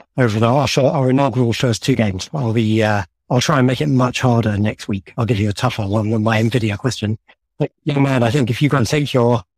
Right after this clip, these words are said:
lady up to the airport and you want some long-lasting love when she gets back, you better not be late for that journey.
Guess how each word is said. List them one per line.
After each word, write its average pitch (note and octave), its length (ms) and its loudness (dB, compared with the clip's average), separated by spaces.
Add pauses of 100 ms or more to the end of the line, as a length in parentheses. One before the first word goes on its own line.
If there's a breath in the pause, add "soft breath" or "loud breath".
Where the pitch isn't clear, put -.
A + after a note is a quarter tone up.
(240)
lady C3 380 2
up A#2+ 160 -4
to A#2 100 -4
the A#2+ 140 4
airport A2+ 500 -2
and C3 100 0
you B2 80 2
want C3+ 260 0
some A#2+ 320 2 (360)
long-lasting B2 800 2
love A2+ 280 2
when A2 120 -2
she C#3+ 180 0
gets B2 200 -4
back, - 400 -8
you A#2+ 120 -2
better A#2+ 180 0
not A2 120 -4
be A2+ 100 -2
late A#2 200 -2
for A2+ 100 -8
that G#2+ 120 -8
journey. G#2+ 340 -4